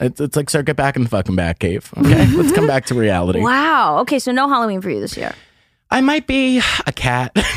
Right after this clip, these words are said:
Speaker 2: That could be
Speaker 1: Just,
Speaker 2: cute.
Speaker 1: I have the really cute cat ears.
Speaker 2: That would be very
Speaker 1: I get
Speaker 2: cute.
Speaker 1: into, uh, into L A, like, hours before, but I might go to a Halloween party.
Speaker 2: Yeah.
Speaker 1: Yeah. You know, I love Halloween. I love dressing up, and
Speaker 2: Uh-huh.
Speaker 1: I just wish I was in better shape.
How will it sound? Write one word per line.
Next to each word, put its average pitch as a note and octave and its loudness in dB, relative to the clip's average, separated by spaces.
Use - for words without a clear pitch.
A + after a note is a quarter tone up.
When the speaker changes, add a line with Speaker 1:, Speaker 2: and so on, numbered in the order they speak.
Speaker 2:
That C#4+ 0
could B4 2
be G#4+ 2
Speaker 1:
Just, E4 2
Speaker 2:
cute. C4+ 2
Speaker 1:
I C4 4
have B3 -2
the B3+ -4
really A3 0
cute G#3 -6
cat E3+ 0
ears. E3+ 2
Speaker 2:
That D4 4
would F4+ -2
be G4 0
very F4 0
Speaker 1:
I - 0
get G#3 2
Speaker 2:
cute. - 0
Speaker 1:
into, G3+ 0
uh, F3 0
into E3+ 0
L C#3+ 2
A, C3 2
like, A2 -2
hours B2 0
before, A#2 -2
but B2 0
I A3+ 2
might D#4 -2
go C#4 0
to A#3 2
a E3+ 0
Halloween A#2+ -2
party. B2+ 0
Speaker 2:
Yeah. F#3+ 0
Speaker 1:
Yeah. B3 2
You A#3+ 0
know, C#4 2
I A3 0
love E3 -2
Halloween. B2 -2
I G#2 0
love C3+ 0
dressing C3 0
up, A2+ 0
and A3 2
Speaker 2:
Uh-huh. G3+ 2
Speaker 1:
I D#3+ 0
just F3+ -4
wish F#3+ -4
I D#3+ 2
was C#3+ 0
in C3 0
better G#2+ 0
shape. F#2+ -4